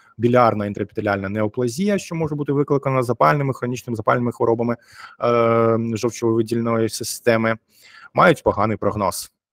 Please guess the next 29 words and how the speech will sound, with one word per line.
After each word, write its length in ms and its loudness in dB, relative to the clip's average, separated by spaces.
Є 200 6
різні 280 2
варіанти 560 0
їх, 300 -8
е, 40 0
локалізації, 840 0
внутрішньопечінкові, 760 -4
позапечінкові 880 -2
і 60 -4
навіть 240 -4
портальні, 460 -4
це 200 -12
пухлини 360 -2
Клацкіна, 440 0
яких 240 -6
переважна 460 -2
більшість. 480 -12
Ось 140 6
як 100 6
вона 140 4
виглядає: 760 4
це 120 -16
типова 420 2
аденокарцинома, 960 -2
так, 200 -10
тобто 260 -18
тут 220 -14
є 60 -6
тубулярно-туберкулярні, 1160 0